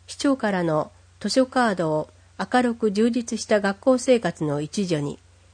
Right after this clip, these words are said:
自分の成長のために活用してほしい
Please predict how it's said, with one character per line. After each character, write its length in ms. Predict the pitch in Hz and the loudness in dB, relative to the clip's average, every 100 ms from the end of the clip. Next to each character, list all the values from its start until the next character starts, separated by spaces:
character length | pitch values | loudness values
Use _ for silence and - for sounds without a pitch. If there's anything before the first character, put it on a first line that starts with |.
| _ _ - | _ _ 2
自 120 | 214 | 4
分 140 | 269 | 6
の 140 | 262 247 | 6 4
成 240 | 240 240 | 4 4
長 160 | 240 226 | 4 4
の 160 | 220 | 2
た 160 | 208 208 | 2 0
め 120 | 208 | 2
に 200 | 175 143 | 2 0
活 280 | - 190 220 | -4 -2 2
用 120 | 208 | 2
し 100 | 202 | 2
て 80 | 196 | -2
ほ 160 | 190 180 | -2 -4
し 140 | - 180 | -2 -2
い 60 | - | -2